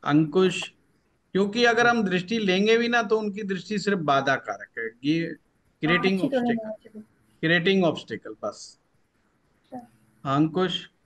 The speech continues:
Speaker 2: सैटर्न का सर, Saturn का aspect वही negative ही रहेगा?
Speaker 1: हाँ, वो negative ही रहेगा। Saturn है।
Speaker 2: अच्छा।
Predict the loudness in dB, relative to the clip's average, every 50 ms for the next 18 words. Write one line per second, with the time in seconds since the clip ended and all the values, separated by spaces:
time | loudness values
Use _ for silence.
0 | _ _ _ 6 6 6 8 6 6 6 6 6 4 4 6 6 4 4 4 0
1 | -4 -2 -2 -2 -2 0 -2 0 2 2 4 2 2 2 0 0 -2 -2 0 0
2 | 0 2 4 4 4 4 4 2 0 0 0 0 0 0 2 2 2 2 2 2
3 | 0 0 0 2 2 4 4 4 4 4 2 2 2 2 4 4 4 4 2 2
4 | -2 -4 -4 -6 -8 -8 -8 -10 -8 -8 -8 -8 -10 -14 -14 -14 -12 -8 -6 -6
5 | -6 -6 -2 0 4 4 6 4 4 2 0 -4 -8 _ -16 -16 -10